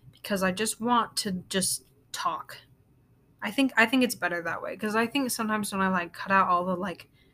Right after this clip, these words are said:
spaces and the, and the breathing or just, like, me thinking, like, I can just stop recording and then start up again, like, a couple minutes later if I needed a break. It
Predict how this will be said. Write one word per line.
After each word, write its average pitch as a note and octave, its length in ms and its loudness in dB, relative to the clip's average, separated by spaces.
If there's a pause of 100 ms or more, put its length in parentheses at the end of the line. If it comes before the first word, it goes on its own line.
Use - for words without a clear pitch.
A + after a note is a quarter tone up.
(420)
spaces E3 1120 -2
and E3 120 -8
the, - 160 -10 (260)
and E3 100 -8
the D#3+ 80 -14 (180)
breathing G3 840 4
or E3+ 220 -4
just, E3 260 -6
like, D#3+ 180 -8
me F#3 180 2
thinking, G3+ 600 0
like, E3+ 320 -2
I G3+ 60 2
can C4+ 140 2
just - 420 0
stop F#3 440 6
recording E3+ 600 -4
and F3 100 -8
then F3 120 -6
start F3+ 380 6
up F3 140 -2
again, E3+ 500 -8 (460)
like, E3 340 -6 (240)
a G#3 60 -2
couple F3+ 260 -2
minutes F3 320 -8
later F3 280 2
if E3 120 -10
I E3 60 -4
needed D#3 220 -16
a D#3+ 40 -20
break. A3 420 4 (1080)
It F#3+ 180 -2